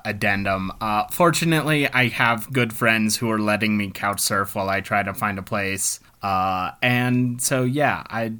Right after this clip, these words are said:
I just wanna say good friends are good to have, and, um, yeah, especially having friends, like, in lots of different areas of the country,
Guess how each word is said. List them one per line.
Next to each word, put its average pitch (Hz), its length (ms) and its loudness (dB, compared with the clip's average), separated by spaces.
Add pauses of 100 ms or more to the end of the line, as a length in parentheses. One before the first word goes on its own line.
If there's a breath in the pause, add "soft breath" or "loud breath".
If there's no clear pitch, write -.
(100)
I 117 100 -4
just 117 280 0
wanna 117 240 0
say 113 220 0
good 131 280 -2
friends 120 380 2
are 117 80 -2
good 107 240 -4
to 113 120 -8
have, 95 600 -2 (100)
and, 98 380 -6
um, 95 720 -4 (180)
yeah, 110 300 -6
especially 107 680 -2
having 107 420 -2
friends, 110 600 -2
like, 107 300 -2 (200)
in 107 560 -2 (180)
lots 110 320 -2
of 113 120 -4
different 113 420 -2
areas 120 420 0
of 123 140 -4
the 127 100 0
country, 110 640 -2